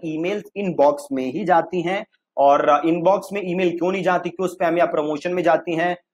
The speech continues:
और उसको कैसे improve कर सकते हो, ये भी मैं आपको आगे के lessons में बताऊंगा। ठीक है, तो just इस lesson से आपको दो चीजें सीखनी है, एक ईमेल मार्केटिंग करने के लिए हमें एक ईमेल मार्केटिंग सॉफ्टवेयर चाहिए, Gmail, Yahoo Mail हम यूज़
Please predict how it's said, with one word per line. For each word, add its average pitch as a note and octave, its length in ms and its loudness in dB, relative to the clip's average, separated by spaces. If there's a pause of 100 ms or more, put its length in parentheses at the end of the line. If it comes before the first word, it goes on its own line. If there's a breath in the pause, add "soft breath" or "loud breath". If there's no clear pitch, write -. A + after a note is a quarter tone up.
(120)
और C#3 240 4
उसको E3+ 240 0
कैसे E3+ 260 2
improve E3 280 2
कर E3+ 180 0
सकते D#3+ 260 -4
हो, D3 60 -4
ये E3 100 2
भी F#3 120 -2
मैं G3 100 0
आपको D3+ 260 0
आगे C#3 260 0
के D#3+ 120 -2
lessons C#3 400 -2
में A3+ 100 -8 (320)
बताऊंगा। A#2+ 380 0
ठीक - 360 -4
है, A3 80 8
तो - 320 -4
just A3 340 4
इस G#3 140 0
lesson F#3+ 280 2
से F#3+ 100 2
आपको E3+ 240 2
दो E3 180 4
चीजें F3+ 220 -2
सीखनी E3+ 380 -2
है, F#3+ 240 0
एक F#3 280 2 (320)
ईमेल C#4 260 -2
मार्केटिंग E3 440 0
करने E3 240 0
के E3+ 100 -4
लिए D3+ 100 2
हमें D#3+ 140 0
एक D#3+ 140 -4
ईमेल D#3 280 0
मार्केटिंग C#3+ 420 0
सॉफ्टवेयर D#3 420 -2
चाहिए, F3 220 -4
Gmail, C#3+ 420 0
Yahoo C#3 240 2
Mail C3+ 120 -4
हम C3 140 -2
यूज़ C3 180 -8